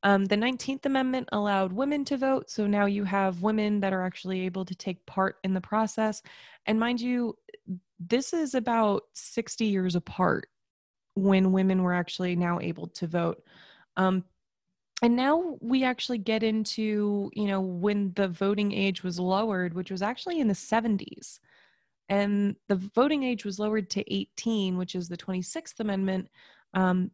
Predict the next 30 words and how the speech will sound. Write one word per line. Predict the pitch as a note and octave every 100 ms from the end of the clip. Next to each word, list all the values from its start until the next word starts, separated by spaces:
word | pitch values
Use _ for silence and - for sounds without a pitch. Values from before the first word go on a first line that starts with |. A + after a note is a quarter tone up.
| -
back | G3+ G#3
in | G#3 F#3+
nineteen | F#3+ G3 G3 F#3+
seventy-one. | F#3+ F#3+ F3+ D#3+ D#3+ E3+ E3+ C#3 F#3 - _ _ _
So | - A#3 A3+ - -
before | B3+ B3 C#4+ D#4+ G4+
any | E4+ D#4 D4
of | B3+ G#3+ F#3+ F#3
this | F#3+ G#3+ G3 F#3 - - - - _
happened, | - G#3 G3 G3+ F#3+ F#3+ F#3
before | G3 - A3+
voting | G3+ A#3 C4
was | C4 A3
even | A3+ G#3
a | F#3
concept, | - - F#3 F#3+ F#3+ - F3+ F3 - - - - _ -
um, | G#3 G#3 -
the | A3+
founding | A#3 C#4 A4+ G4
fathers | C4+ C4+ C#4 A3+
actually | A3+ - A3+
debated | G3+ E3+ F3 F#3 F#3+ F3+
heavily | - E3+ F3+ F3+ F#3 -
on | F3 F3
who | E3 - G#3 A3 A#3+ C4
should | - C#4 B3
be | - C4+
able | C4+ C#4+
to | - D4
vote | D4 D4+ D4+